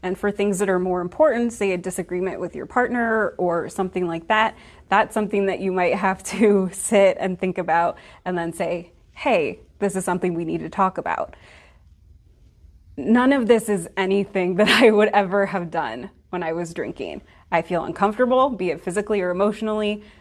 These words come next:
I'm drinking until I stop, un-, until I stop feeling that way.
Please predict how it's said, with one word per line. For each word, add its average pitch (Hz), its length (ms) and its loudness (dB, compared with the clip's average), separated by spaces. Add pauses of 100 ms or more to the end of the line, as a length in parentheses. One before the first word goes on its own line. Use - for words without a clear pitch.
(280)
I'm 170 240 -2
drinking 185 380 0
until 180 240 -2
I 165 80 2
stop, 175 480 -4 (260)
un-, 160 220 -6 (260)
until 180 340 -2
I 156 100 0
stop 165 280 -4
feeling 285 240 2
that - 160 -4
way. - 300 -2